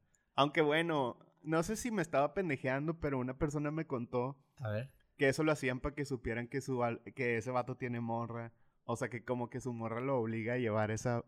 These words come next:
Speaker 1: esa mochila.
Speaker 2: Nah, suena fake.
Speaker 1: Suena fake, ¿verdad?
Speaker 2: Suena fake, pero al, <laughs> pero al mismo tiempo real, <laughs> sacas, o sea, como que
Speaker 1: O sea, en el iceberg de los albañiles, ¿dónde la colocación?
Speaker 2: <laughs> Es que esa teoría conspirativa suena fake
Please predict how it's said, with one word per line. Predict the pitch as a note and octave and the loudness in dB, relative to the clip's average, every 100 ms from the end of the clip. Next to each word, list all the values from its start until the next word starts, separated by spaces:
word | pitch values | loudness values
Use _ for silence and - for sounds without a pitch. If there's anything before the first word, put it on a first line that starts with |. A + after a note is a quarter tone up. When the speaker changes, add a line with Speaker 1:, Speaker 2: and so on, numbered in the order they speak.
| _ | _
Speaker 1:
esa | A2+ A2+ A#2+ | 2 2 2
mochila. | B2 - A2+ A#2 A#2 | 0 0 -2 -2 -2
Speaker 2:
Nah, | G#2 G2 F#2 F#2 G2 A2+ B2 G#2+ F#2+ | 0 2 0 -4 -6 -6 -4 -4 -4
suena | - G#2 G2 A2+ | -2 0 2 2
fake. | B2+ G#2 G2 F#2 - _ _ _ | 2 2 2 0 -8 _ _ _
Speaker 1:
Suena | A#2 A2 | -12 -10
fake, | G#2+ A2+ A2+ | -10 -12 -10
¿verdad? | G#2 A2+ B2+ C3+ | -10 -10 -12 -14
Speaker 2:
Suena | - D3+ E3+ G3+ | 10 12 12 8
fake, | - F3 F#3 G3+ - - - | 8 10 10 10 6 -6 6
pero | B2+ | 8
al, | A#2 A2+ | 8 8
<laughs> | - - - | 4 0 -2
pero | C#3 | 4
al | C#3+ | 8
mismo | B2 B2+ C#3+ | 8 8 8
tiempo | D#3 D3 E3 | 8 8 8
real, | D3+ A#2 D3 C#3 | 10 10 10 12
<laughs> | |
sacas, | - E3+ D3+ | 12 12 10
o | C#3 | 8
sea, | D3+ E3+ E3 | 10 10 10
como | D3 D3 C3+ | 8 8 6
que | C#3+ | 6
Speaker 1:
O | C#3 | 6
sea, | F3 | 6
en | E3+ | 6
el | F3 E3+ | 8 8
iceberg | E3+ G#3 G#3+ | 10 8 8
de | |
los | G#3 F3+ | 6 6
albañiles, | D#3+ D3 C#3+ D#3+ F3+ F3+ | 6 6 6 4 4 4
¿dónde | D#3 D#3 | 4 10
la | E3 | 12
colocación? | - B3+ A3+ D3+ C#4+ - | 12 12 12 12 12 12
Speaker 2:
<laughs> | B3+ C#4+ - A3 - - - - - - _ _ - G#3+ F3+ - - | 12 12 12 10 10 10 6 2 2 -18 _ _ -8 -4 -2 -4 8
Es | D3+ D3 | 10 12
que | F3+ | 12
esa | F#3 G#3+ | 12 10
teoría | G#3 E3 D3+ | 10 10 8
conspirativa | G3 F3+ G#3 F3 - C3+ D#3 | 6 6 8 8 8 6 8
suena | E3+ E3+ F3+ F#3 | 6 4 4 4
fake | C#3+ D#3 F#3 F#3 | 6 6 4 0